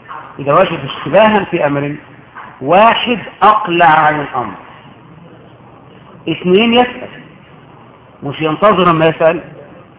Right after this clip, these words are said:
يتوقف حتى يسأل. هذا من عنده سرعة انتفاع. إذا كنت تتعامل معاملة معينة فبلغك أن فيها شبهة،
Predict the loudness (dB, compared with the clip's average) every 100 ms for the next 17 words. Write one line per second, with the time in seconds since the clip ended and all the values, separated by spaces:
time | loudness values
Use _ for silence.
0 | _ -2 0 2 4 4 4 -2 -2 -2
1 | -2 -2 -4 -8 -20 -20 -20 -20 -20 -20
2 | -20 -20 -20 -20 -20 -20 -2 2 2 0
3 | -2 0 0 0 0 0 -2 -6 -6 -2
4 | -4 -4 -16 -20 -20 -20 -20 -20 -20 -14
5 | -8 -6 -4 -4 -6 -8 -10 -14 -16 -6
6 | 0 2 2 -2 -2 0 -2 -2 -2 -2
7 | -2 -6 -10 -14 -20 -20 -20 -12 -4 0
8 | 2 4 4 4 2 -2 0 -6 -6 -6
9 | -6 -10 -14 -20 -20 -20 -20 -20 -20 -20
10 | -20 -20 -20 -20 -20 -20 -20 -20 -16 -4
11 | 0 2 2 0